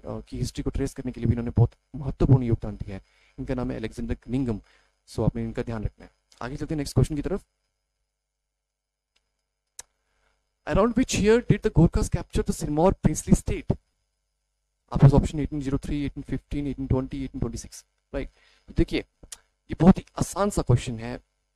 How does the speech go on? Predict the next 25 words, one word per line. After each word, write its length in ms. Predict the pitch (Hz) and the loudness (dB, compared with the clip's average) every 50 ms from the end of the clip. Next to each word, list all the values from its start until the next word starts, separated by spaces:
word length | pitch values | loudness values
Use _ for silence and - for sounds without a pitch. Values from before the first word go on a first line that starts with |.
| _ _ _ | _ _ _
अगर 100 | - 127 | -8 -6
हम 80 | 139 | -2
बात 240 | 127 - 127 135 - - | 0 0 -2 -2 -6 -8
करते 300 | 143 127 - - 131 135 | -8 -8 -4 -4 -4 -4
हैं 100 | 143 - | -4 -6
एटीन 260 | - 131 - 147 139 | -10 -16 -14 -12 -6
फिफ्टीन 340 | - - - - - 208 196 | -4 -4 -2 0 -2 -2 -2
की, 160 | - 190 185 | -2 -6 -6
तो 400 | 175 - _ _ - - 139 - 139 | -6 -8 _ _ 0 0 0 0 -2
अठारह 240 | 131 - - 165 | -8 -6 -4 -2
सौ 100 | - - | 2 2
पन्द्रह 360 | - - - 143 135 151 185 190 | 4 4 4 2 2 2 0 2
में 240 | 180 180 185 190 | 0 0 -2 -2
गोरखाओं 440 | 175 - - 147 139 - - 160 170 | 0 6 8 8 8 8 4 0 0
की 120 | - 175 170 | 0 -2 -6
हार 260 | - - 127 139 151 | -8 -6 -4 0 6
हुई 180 | 139 143 147 | 6 6 6
थी। 240 | - - - 156 - _ _ _ _ _ _ _ _ _ _ - | 4 0 -8 -12 -12 _ _ _ _ _ _ _ _ _ _ -18
So, 180 | - - - 139 135 131 131 127 120 117 117 - _ _ _ _ _ _ _ _ _ _ _ _ _ _ _ - | -10 -2 2 4 6 6 6 6 4 4 0 -2 _ _ _ _ _ _ _ _ _ _ _ _ _ _ _ -6
गोरखा 320 | - - - 131 - - 151 | 4 8 8 8 8 6 6
जो 120 | 139 139 | 8 8
है 100 | 135 143 | 8 8
चले 280 | - - 143 139 170 160 | 4 -4 -2 -2 -2 -2
गए 120 | 151 156 | -4 -4
थे 200 | - - 160 151 | -4 -4 -6 -6